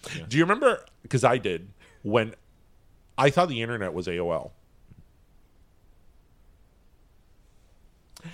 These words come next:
Speaker 1: I don't know if I, th-, I, like, I ju-, I just genuinely don't remember if I thought
Speaker 2: I got A O L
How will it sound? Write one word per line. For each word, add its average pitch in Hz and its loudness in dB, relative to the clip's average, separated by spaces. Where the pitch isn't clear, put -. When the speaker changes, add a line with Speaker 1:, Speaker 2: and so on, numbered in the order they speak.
Speaker 1:
I 339 0
don't 508 2
know 349 0
if 311 -4
I, 220 -2
th-, - -8
I, 180 -6
like, 190 -2
I 180 -2
ju-, - -2
I 190 0
just 170 -4
genuinely 156 2
don't 131 0
remember 117 0
if 101 -6
I 113 -4
thought - -8
Speaker 2:
I 175 12
got 220 8
A 151 6
O 147 8
L 117 6